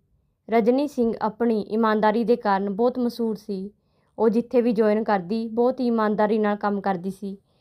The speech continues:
ਉਹਨਾਂ ਦੀ ਸੰਗਰੂਰ ਵਿੱਚ ਪੋਸਟਿੰਗ ਹੋਈ ਸੀ ਤੇ ਪੋਸਟਿੰਗ ਹੋਈ ਨੂੰ ਹਜੇ ਦੋ ਕੁ ਦਿਨ ਹੋਏ ਸੀ।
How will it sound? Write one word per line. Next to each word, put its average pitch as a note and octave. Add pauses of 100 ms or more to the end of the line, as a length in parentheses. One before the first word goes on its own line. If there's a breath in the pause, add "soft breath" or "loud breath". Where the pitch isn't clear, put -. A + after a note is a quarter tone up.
(360)
ਉਹਨਾਂ C#4
ਦੀ C4
ਸੰਗਰੂਰ A#3+
ਵਿੱਚ A3+
ਪੋਸਟਿੰਗ A3+
ਹੋਈ G3+
ਸੀ G3+ (480)
ਤੇ A#3
ਪੋਸਟਿੰਗ A#3
ਹੋਈ A#3
ਨੂੰ A#3
ਹਜੇ A#3+ (340 soft breath)
ਦੋ B3+
ਕੁ C4
ਦਿਨ A#3+
ਹੋਏ G#3+
ਸੀ। G3+